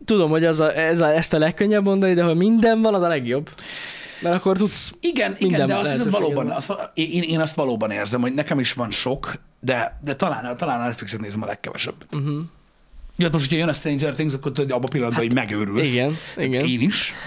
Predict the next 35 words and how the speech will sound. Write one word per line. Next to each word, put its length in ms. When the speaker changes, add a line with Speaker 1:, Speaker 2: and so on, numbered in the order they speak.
Speaker 2:
Jesus 240
Speaker 1:
Meg 100
jön 100
Speaker 2:
Christ. 140
Speaker 1:
a 180
Love, 120
Death 300
Robots 400
harmadik 460
évada, 340
én 120
azt 120
nagyon 220
várom. 400
Vannak 280
ott 120
jó 140
dolgok. 460
Speaker 2:
Én 80
alig 120
Speaker 1:
Na 80
Speaker 2:
várom 200
Speaker 1:
majd. 120
Speaker 2:
egyébként, 220
amikor 360
lemegy 300
majd 220
a 60
harmadik 340
évad, 240
akkor 220
így 100
ez 120
lesz, 160
hogy 100